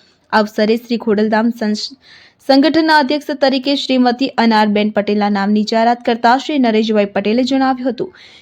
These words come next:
કે શ્રી ખોડલધામ મંદિર કાગવડ ખાતે અને શ્રી હરિદ્વાર-,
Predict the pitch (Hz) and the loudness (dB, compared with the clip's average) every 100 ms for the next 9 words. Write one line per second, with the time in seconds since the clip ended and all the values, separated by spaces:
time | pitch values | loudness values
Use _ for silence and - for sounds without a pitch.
0 | - 247 - 233 233 254 285 311 311 320 | -2 0 0 -2 0 2 2 4 2 2
1 | 311 277 302 285 262 262 269 277 254 262 | 2 0 0 2 2 0 -2 0 0 0
2 | 277 233 240 247 247 254 254 254 - _ | 0 0 0 -2 -2 -4 -4 -10 -20 _
3 | _ _ _ 247 269 311 226 247 254 285 | _ _ _ 2 4 2 2 2 4 2